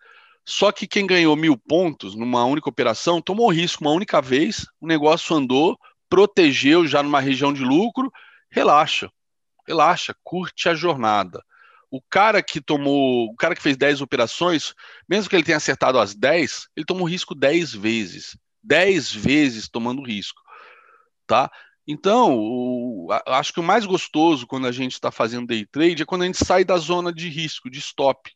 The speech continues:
de pe-, tom-, perder dinheiro e relaxa, né? Porque a gente trabalha no mercado alavancado.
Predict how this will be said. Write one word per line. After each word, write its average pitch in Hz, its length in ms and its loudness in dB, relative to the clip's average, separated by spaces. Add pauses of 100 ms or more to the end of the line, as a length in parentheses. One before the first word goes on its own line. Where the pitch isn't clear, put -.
de 113 160 -14 (160)
pe-, 127 100 -6
tom-, 120 220 -8
perder 131 300 -2
dinheiro 143 360 -4
e 156 80 -8
relaxa, 139 500 -2 (600)
né? 131 200 -2
Porque - 220 -6
a 139 40 0
gente 147 180 -6
trabalha 143 360 2
no 147 40 -6
mercado 143 320 -2
alavancado. 139 680 0